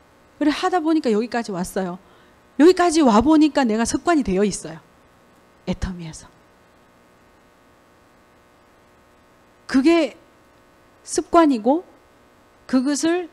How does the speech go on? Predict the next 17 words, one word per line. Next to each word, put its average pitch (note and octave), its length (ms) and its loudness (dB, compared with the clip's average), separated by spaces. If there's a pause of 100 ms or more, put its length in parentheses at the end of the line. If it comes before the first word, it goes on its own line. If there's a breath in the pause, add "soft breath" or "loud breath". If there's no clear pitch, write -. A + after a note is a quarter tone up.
(160)
복제한 C4 600 -2
우리 G3 120 -2
파트너 C4 380 -2
사장님들이 G3+ 400 -4
무수히 G#3 380 -6
나오셨다는 F3 580 -8
거예요. E3 160 -16
심지어 C#4+ 380 0
저보다 A#3 540 -2 (140 loud breath)
성공 F4+ 280 -4
습관이 C#4+ 360 -6
더 C4 180 -4
잘 C4+ 220 -4
돼 A#3+ 100 -4
있는 G3 200 -8
파트너 G#3+ 260 -8
사장님들이 F#3 420 -8